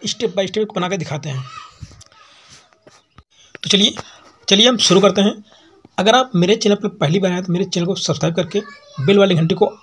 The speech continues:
all पे press कर लीजिए, जिससे मेरी आने वाली सभी वीडियो का नोटिफिकेशन आपको सबसे पहले मिल जाए, क्योंकि मैं हमेशा इसी तरह से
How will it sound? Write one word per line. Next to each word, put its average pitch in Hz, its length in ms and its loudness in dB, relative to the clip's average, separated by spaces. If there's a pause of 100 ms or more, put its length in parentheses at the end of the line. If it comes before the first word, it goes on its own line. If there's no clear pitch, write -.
(140)
all 180 160 2
पे 180 60 -6
press 170 180 -2
कर 160 80 -4
लीजिए, 196 220 0 (440)
जिससे 180 260 2
मेरी 190 160 2
आने 185 120 2
वाली 190 240 0 (280)
सभी 170 280 2
वीडियो 170 260 0
का 165 80 2
नोटिफिकेशन 165 520 -4
आपको 156 260 -8
सबसे - 220 -12
पहले 135 140 -6
मिल 135 140 -4
जाए, 131 240 -8 (640)
क्योंकि 202 180 2
मैं 226 120 2
हमेशा 196 460 4
इसी - 140 0
तरह 180 120 2
से 190 200 -4